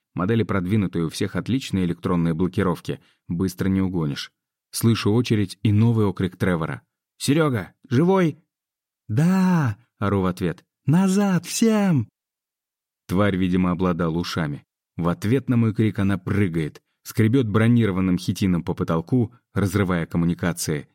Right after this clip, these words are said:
и приземляется в паре метров от меня.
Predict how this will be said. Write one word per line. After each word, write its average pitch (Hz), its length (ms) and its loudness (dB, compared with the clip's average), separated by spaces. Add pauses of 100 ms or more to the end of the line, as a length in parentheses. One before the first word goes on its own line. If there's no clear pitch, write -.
(120)
и 107 80 -4
приземляется 90 960 -2 (160)
в - 200 -20
паре 104 260 0
метров 85 460 -4
от 82 120 -10
меня. 78 360 -4